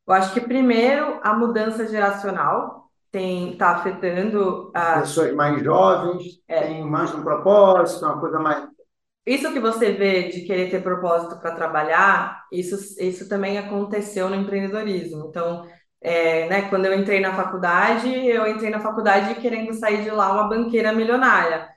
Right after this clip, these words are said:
Speaker 1: Quando eu estava
Speaker 2: Pois é.
Speaker 1: saindo,
Speaker 2: Uhum.
Speaker 1: foi, é,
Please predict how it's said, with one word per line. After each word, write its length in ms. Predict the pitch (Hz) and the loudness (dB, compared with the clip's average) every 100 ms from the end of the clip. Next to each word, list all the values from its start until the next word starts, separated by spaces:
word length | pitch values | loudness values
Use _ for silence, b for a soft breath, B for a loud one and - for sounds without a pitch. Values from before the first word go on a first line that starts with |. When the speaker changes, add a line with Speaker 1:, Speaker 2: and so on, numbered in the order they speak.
| _ | _
Speaker 1:
Quando 180 | - 269 | -2 0
eu 40 | 294 | 0
estava 260 | 269 196 | 0 2
Speaker 2:
Pois 200 | 156 139 | 2 2
é. 60 | - | 0
Speaker 1:
saindo, 420 | 131 285 294 220 | -2 -2 -2 -2
Speaker 2:
Uhum. 420 | 190 120 120 110 | 0 -2 -2 -4
Speaker 1:
foi, 540 | 110 175 185 180 - 277 | -2 -2 2 0 0 -2
é, 500 | 208 196 175 - | 2 2 2 0